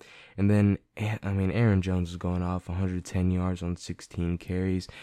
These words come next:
against a pretty weak Patriots, uh, defense. And then Allen Lazard went off for a hundred and sixteen yards and six receptions. Um, that was really about it through the air for,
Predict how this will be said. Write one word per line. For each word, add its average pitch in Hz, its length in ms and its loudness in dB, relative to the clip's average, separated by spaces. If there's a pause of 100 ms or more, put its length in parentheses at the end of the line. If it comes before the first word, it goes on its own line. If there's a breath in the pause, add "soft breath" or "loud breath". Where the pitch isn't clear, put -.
(180 loud breath)
against 98 220 0
a 92 80 2
pretty 87 340 -4
weak 87 280 -4
Patriots, - 680 -8 (240)
uh, 78 400 -8
defense. 104 640 -6 (460 loud breath)
And 101 100 6
then 104 120 8
Allen 104 280 4
Lazard 95 460 2
went 87 220 0
off 87 200 -2
for 87 120 -6
a 85 80 0
hundred 90 260 0
and 87 160 0
sixteen 90 680 -4
yards 92 420 -2
and 85 140 -4
six - 280 -8
receptions. 104 800 -4 (640 loud breath)
Um, 82 540 -4 (1600)
that 87 140 -4
was 87 120 -4
really 82 200 -4
about 85 260 -6
it 80 220 -6
through 92 160 -6
the - 240 -12
air 80 260 -4
for, 82 380 -8